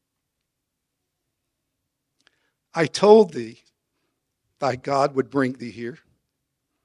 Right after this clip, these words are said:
and God's own hand would wipe away thy tear, while I should claim a mansion by thy side. I told thee so, for our Emmanuel died."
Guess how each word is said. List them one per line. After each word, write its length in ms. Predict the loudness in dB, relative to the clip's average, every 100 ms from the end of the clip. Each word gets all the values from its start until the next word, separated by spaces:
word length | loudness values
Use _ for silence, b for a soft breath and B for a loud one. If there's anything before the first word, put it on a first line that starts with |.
| _ -12
and 180 | -8 -2
God's 320 | -2 0 2
own 200 | 2 0
hand 460 | -6 -8 -8 -8
would 120 | -10 -10
wipe 320 | -10 -10 -10
away 300 | -14 -12 -12
thy 160 | -12 -18
tear, 420 | -16 -16 -16 -20 _ _ _ _ _ _ _ _ _ _ _
while 240 | -8 -4 -2
I 180 | -2 -4
should 240 | -8 -14
claim 400 | -14 -10 -8 -8
a 60 | -10
mansion 580 | -10 -10 -10 -12 -14
by 160 | -16 -16
thy 160 | -16 -6
side. 480 | -6 -6 -18 -20 _ _ _ b b b _
I 220 | -6 -6
told 460 | -6 -6 -4 -4 -4
thee 140 | -2
so, 460 | -2 -2 -8 -12 -16 _ _ _ _ _ _ _ _ _ _ _ _ _
for 200 | _ -16 -14
our 200 | -14 -14
Emmanuel 560 | -12 -10 -10 -10 -16
died." 400 | -20 -20 -20 _